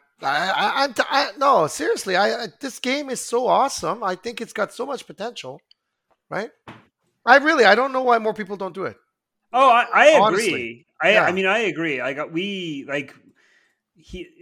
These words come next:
Speaker 2: we, we, the club basically took over the rink, and we had a good committee, and we were in one very short post-pandemic season able to double the membership just by doing, like, just by grabbing low-hanging fruit.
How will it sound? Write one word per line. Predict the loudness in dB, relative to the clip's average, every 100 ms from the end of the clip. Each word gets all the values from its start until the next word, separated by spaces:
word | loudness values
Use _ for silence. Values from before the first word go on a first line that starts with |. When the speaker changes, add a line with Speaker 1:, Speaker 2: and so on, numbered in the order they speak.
| -20 -20
Speaker 2:
we, | -12 -12 -12
we, | -6 -6
the | -4 -8
club | -6 2 2 2
basically | -4 -4 -10 -10
took | -10 -8
over | -6 -4 -6
the | -8
rink, | -10 -12 -12
and | -12
we | -8
had | -8
a | -10
good | -12 -16 -16
committee, | -20 -18 -14 -14 -14 -18 _ -20
and | -18 -18 -18 -20 -20 _ _
we | -6 -4
were | -4 -6 -6
in | -10 -12
one | -10 -10 -8 -12 -16
very | -10 -8 -6 -8
short | -10 -16 -14 -14 _
post-pandemic | -12 -12 -14 -16 -16 -14 -14 -16 -20
season | -20 -18 -18 -20 -20
able | -20 -20 -20
to | -20
double | _ -16 -14 -18 -20
the | -20
membership | -20 -20 -20 -20 -20 -20 _
just | -20 -18
by | -16
doing, | -16 -20 -20 -20 _ _ _ _ _ _ _ _ -10
like, | -8
just | -10 _
by | -4
grabbing | -2 -4 -4 -8
low-hanging | -10 -10 -12 -12
fruit. | -20 -16 -12 -12